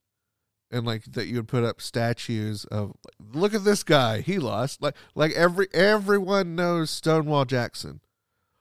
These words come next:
Why do we know that general and that ma-, he l-, he lost?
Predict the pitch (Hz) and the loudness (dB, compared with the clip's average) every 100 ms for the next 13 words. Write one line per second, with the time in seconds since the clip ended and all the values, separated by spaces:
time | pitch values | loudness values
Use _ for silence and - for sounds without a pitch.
0 | _ - 139 180 190 180 175 139 151 156 | _ -2 2 4 2 2 0 2 2 2
1 | 117 117 107 - _ _ _ 120 123 113 | 0 -2 -2 -6 _ _ _ -4 -2 -2
2 | 113 107 - 110 107 110 - - 135 175 | -4 -4 -6 -4 -4 -6 -10 -12 -6 -4
3 | 175 170 180 - _ _ _ _ _ 302 | -4 -6 -8 -10 _ _ _ _ _ -12
4 | 262 294 294 123 - | -6 -6 -6 -8 -12